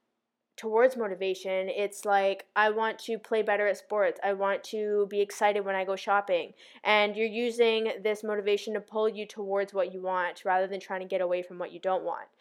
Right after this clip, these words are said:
So the thing is, when you get to the middle ground of the spectrum, what happens is you're actually closer to your goal.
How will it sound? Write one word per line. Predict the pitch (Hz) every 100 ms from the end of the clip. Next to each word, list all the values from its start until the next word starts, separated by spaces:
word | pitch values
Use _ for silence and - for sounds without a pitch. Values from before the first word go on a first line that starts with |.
| - - - _
So | - 254 233
the | 220 220
thing | 277 269
is, | 240 220 196 190
when | 208 214
you | 214
get | 240 247
to | 247
the | 220
middle | 208 233
ground | 226 190 196
of | 185
the |
spectrum, | - - 220 - 190 180
what | 185
happens | 202 226 262 220
is | 190 180
you're | 196
actually | 208 - 233
closer | - 196 202
to | 190
your | 185
goal. | 180 185 160 -